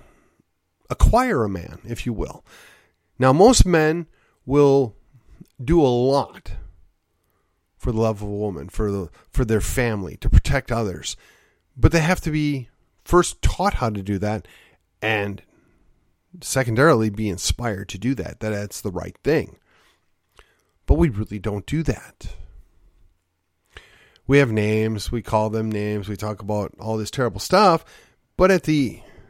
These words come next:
end result, we end up with poor leadership or a lack thereof. So how do you fix it?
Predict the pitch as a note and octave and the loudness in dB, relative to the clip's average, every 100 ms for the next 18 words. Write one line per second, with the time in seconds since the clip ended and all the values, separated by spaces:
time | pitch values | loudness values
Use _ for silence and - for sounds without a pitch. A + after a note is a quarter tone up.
0 | _ - _ _ _ _ _ _ G3 G#3+ | _ -20 _ _ _ _ _ _ 0 2
1 | D#3+ A#2+ G3+ E3+ D3+ - - - _ _ | 0 2 2 2 2 -2 -14 -16 _ _
2 | _ _ _ - D#3 A#2+ C3 B2+ B2 A#2+ | _ _ _ -4 -2 -2 -4 -2 -2 -2
3 | A#2 G#2 A#2 - - - _ _ - A2+ | -2 -2 -6 -10 -20 -20 _ _ 0 0
4 | A2+ A2+ G#2+ F#2 - D#2 - F#2+ G#2+ F#2+ | -6 -6 -6 -6 -6 -8 -6 -4 -2 -4
5 | F#2 G2 G2+ G2+ G#2 E2 - - - _ | -6 -6 -4 -2 -2 -4 -8 -10 -10 _
6 | _ _ _ _ _ _ _ _ _ _ | _ _ _ _ _ _ _ _ _ _
7 | _ _ _ _ - - G2+ F2+ F2 - | _ _ _ _ -10 -4 -4 -4 -2 -2
8 | D#2+ - | -2 -12